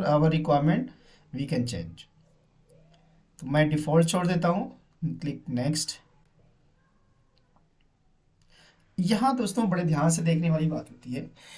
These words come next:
कि विंडो authentication mode, mix mode, एसक्यूएल server authentication and window authentication।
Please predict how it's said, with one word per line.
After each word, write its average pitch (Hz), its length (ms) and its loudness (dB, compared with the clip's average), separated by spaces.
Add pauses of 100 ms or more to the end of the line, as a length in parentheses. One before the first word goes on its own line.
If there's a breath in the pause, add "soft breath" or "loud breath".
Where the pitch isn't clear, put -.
(240 soft breath)
कि 240 140 4
विंडो 202 460 10 (640)
authentication 190 720 4
mode, 220 320 4 (160)
mix 165 500 10
mode, 208 360 4 (280)
एसक्यूएल 160 440 4
server 170 280 6
authentication 170 680 0 (100)
and - 460 0
window 165 280 6 (120)
authentication। 123 680 -6